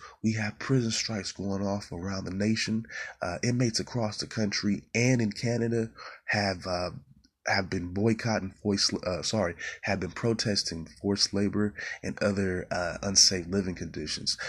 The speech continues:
Now, the protest started in, uh, Folsom State Prison out here in California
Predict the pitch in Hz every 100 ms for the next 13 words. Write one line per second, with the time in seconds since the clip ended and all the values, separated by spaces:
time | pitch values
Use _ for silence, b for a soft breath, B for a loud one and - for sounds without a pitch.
0 | B 98 92 90 156 156 - - 127 -
1 | 127 120 120 - B B _ 101 95 90
2 | 90 85 - 117 113 107 - 104 101 120
3 | 107 107 87 92 98 87 87 87 101 -
4 | 98 104 104 98